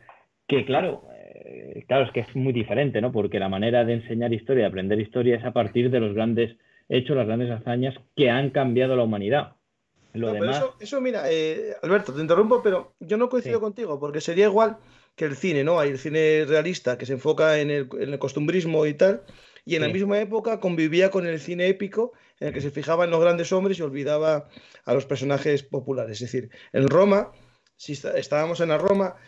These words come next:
Speaker 2: y conociendo un poco la cultura roma, lo que nos llegó, ¿no? Lo, el legado his-, eh, cultural y tal, literario, pues se fija en los grandes hombres. Es decir, al final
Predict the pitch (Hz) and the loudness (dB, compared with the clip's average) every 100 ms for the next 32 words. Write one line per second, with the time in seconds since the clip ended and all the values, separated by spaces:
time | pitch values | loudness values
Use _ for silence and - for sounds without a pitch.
0 | _ _ 123 131 131 143 123 160 175 151 | _ _ -8 -6 -4 -6 -4 -4 -4 0
1 | 175 170 143 143 143 156 147 180 165 147 | 2 4 4 0 2 4 4 2 2 0
2 | 135 139 120 127 127 190 151 175 180 139 | 0 -2 -2 0 4 4 4 2 2 -2
3 | 127 139 151 151 143 - - - 139 123 | -2 0 2 0 -2 -8 -10 -8 -10 -4
4 | 139 165 180 156 151 165 151 139 143 190 | 2 4 4 2 0 0 0 2 4 4
5 | 185 160 156 - _ _ _ 139 127 127 | 2 0 -4 -10 _ _ _ -8 -8 -6
6 | 151 170 160 147 147 135 131 110 110 107 | -2 0 0 0 0 0 0 -4 -12 -12
7 | - 110 127 135 151 147 | -10 -8 -2 2 2 -2